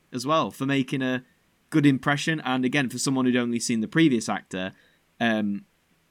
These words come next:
aside from initially thinking, "Why is his accent different?" You know, I warmed to him pretty quickly,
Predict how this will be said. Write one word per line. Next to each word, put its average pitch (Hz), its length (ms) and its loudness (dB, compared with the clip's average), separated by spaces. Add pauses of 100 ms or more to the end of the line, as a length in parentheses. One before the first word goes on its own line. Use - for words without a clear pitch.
(360)
aside 160 280 0
from 151 120 -4
initially 156 280 -2
thinking, 165 340 -4
"Why 233 180 -6
is 440 80 -6
his 320 120 -4
accent 196 420 -10
different?" - 360 -12 (260)
You 151 100 0
know, 135 140 2
I 135 120 2
warmed 143 420 4
to - 100 -4
him 104 240 -4
pretty 104 240 -4
quickly, 87 580 -8